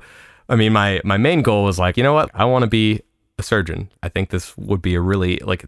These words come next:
a very interesting field." Anatomy was something that did and still does fascinate me, but I didn't wanna pay the hundreds of thousands of dollars that go along with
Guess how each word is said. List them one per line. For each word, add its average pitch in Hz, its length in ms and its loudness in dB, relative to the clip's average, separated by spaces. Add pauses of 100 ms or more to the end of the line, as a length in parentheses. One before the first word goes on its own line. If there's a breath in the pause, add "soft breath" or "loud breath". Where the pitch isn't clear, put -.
(120)
a 107 40 0
very 110 300 2
interesting 95 320 -4
field." 151 480 2
Anatomy 110 460 0
was 104 140 -2
something 98 320 0
that 92 200 -2 (880 loud breath)
did 117 360 0
and 101 220 0
still 110 280 0
does 101 340 0
fascinate 123 540 0
me, 143 260 0 (100)
but 98 100 0
I 98 100 2
didn't 107 420 0
wanna 98 600 0
pay 107 400 0
the 92 220 -2
hundreds 101 440 0
of 98 120 -4
thousands 95 420 -2
of 87 100 -8
dollars 120 500 -2
that 98 160 -2
go 98 300 0
along 95 400 0
with 95 260 -4